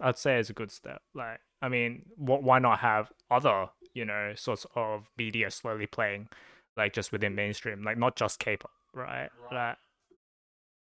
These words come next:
Speaker 1: there's, there's so many, like, ethnicities around the world. Like,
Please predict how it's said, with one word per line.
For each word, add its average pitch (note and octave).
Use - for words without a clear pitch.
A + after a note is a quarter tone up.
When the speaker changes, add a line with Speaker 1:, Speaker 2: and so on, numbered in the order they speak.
Speaker 1:
there's, -
there's A#2+
so C3
many, A#2+
like, G2+
ethnicities G2+
around F#2+
the F#2+
world. G#2
Like, -